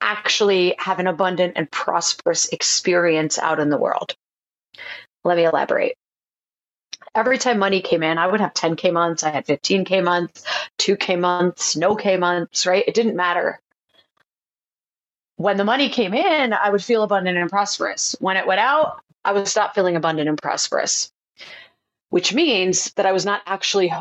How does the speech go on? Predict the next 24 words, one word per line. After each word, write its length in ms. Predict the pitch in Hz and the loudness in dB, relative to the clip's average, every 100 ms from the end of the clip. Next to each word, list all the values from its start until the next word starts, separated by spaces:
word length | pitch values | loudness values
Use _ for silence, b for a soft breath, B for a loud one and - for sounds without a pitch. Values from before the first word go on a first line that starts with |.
| - | -10
holding 720 | - - 214 220 208 180 175 | -12 0 2 2 2 2 0
or 260 | - 180 175 | 0 -2 -2
stabilized 1000 | - - 185 180 160 156 151 160 - - | -2 0 0 0 0 0 0 0 -4 -4
in 120 | - | -2
a 100 | 170 | 0
true 720 | 165 - - 190 180 170 160 - | 0 -2 0 2 2 4 2 0
wealth 380 | - 165 160 - - - | 0 0 0 -4 -16 -14
consciousness, 680 | - 170 147 147 - - - | -2 -2 0 -2 -2 -2 -2
a 80 | 160 | -2
true 440 | - - 180 180 | -2 0 2 4
abundance 580 | 170 170 160 156 147 143 | 2 0 0 0 0 -2
consciousness. 840 | - 165 151 139 - - - - - B B B B - | -4 -4 -2 -2 -2 -4 -6 -6 -8 B B B B -6
Okay. 420 | 165 185 160 170 185 B B B - | -4 0 2 2 0 B B B -6
And 380 | 220 220 196 208 | -2 0 2 2
I'm 180 | - 220 | 2 2
gonna 220 | 220 220 | 2 2
take 200 | - 208 | 0 0
this 180 | 202 - | 0 0
one 140 | 185 | -2
step 280 | 175 180 - | 0 -4 -4
further 540 | - 277 196 160 170 - | -2 0 2 0 0 0
and 320 | 170 165 160 - | -2 0 0 0
even 320 | 262 311 226 | 0 2 0
say 460 | - 165 151 170 | 2 0 2 0